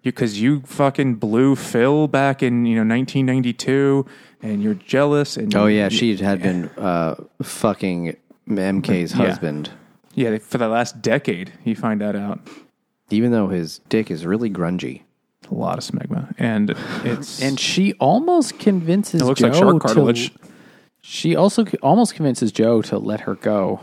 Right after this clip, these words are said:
Speaker 3: So it's like, "I, you know, that's, I told you my secret. I don't want that out. I won't tell your secret." And he, he's, he's thinking about it.
Speaker 2: She wants to
Speaker 3: But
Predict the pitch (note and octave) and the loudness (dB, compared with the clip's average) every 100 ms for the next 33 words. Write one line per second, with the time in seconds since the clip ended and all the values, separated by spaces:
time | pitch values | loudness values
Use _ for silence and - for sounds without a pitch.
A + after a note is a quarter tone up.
0 | - - G#2 - F#2+ - G2+ A#2 C3+ C#3+ | -12 -8 -6 -4 -6 -6 -6 -2 0 -2
1 | C#3 - G#2+ A2 A#2+ A#2+ - - A2+ B2 | -6 -6 -2 -2 0 -4 -4 -8 -4 -4
2 | - B2 C3 D3 D3+ - C#3 D3 F#3+ - | 0 -2 0 0 -2 -6 -2 0 0 -2
3 | C3+ - B2 C3 B2+ D#3+ D3 B2+ A#2+ G#2+ | -6 0 -2 0 0 2 0 -2 -4 -4
4 | G#2 A2 - - B2 B2+ B2 - B2 A2+ | -2 -2 -4 -6 -4 -4 -6 -6 -2 -2
5 | A2 A#2 C#3 A#2+ G#2 G#2+ G#2 A#2+ E3 G#3 | 0 0 0 -2 -2 -2 -2 -2 2 2
6 | F3 D#3 G3+ - G3+ A3+ D#4 - G4 F4+ | 2 2 2 2 -2 0 0 0 -2 2
7 | A3+ D3+ A#2+ G#2+ - - - - - - | 2 2 0 -2 -6 -12 -20 -20 -16 -12
8 | - A2+ A2+ - C#3 | -4 0 0 2 2